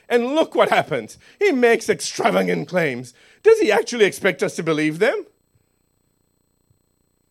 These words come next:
Like I said, it would be outrageous had he not multiplied the bread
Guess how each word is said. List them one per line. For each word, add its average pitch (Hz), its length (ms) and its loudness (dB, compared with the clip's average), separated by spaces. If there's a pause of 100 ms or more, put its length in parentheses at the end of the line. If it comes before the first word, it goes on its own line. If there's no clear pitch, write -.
(220)
Like 143 220 -6
I 147 80 -2
said, 151 340 -4 (720)
it 160 140 -4
would 165 220 -2
be 156 120 -2
outrageous 147 640 -2
had 147 240 -6
he 143 100 -8
not 160 320 -6
multiplied 139 800 -6 (760)
the 180 220 -6
bread 131 420 -6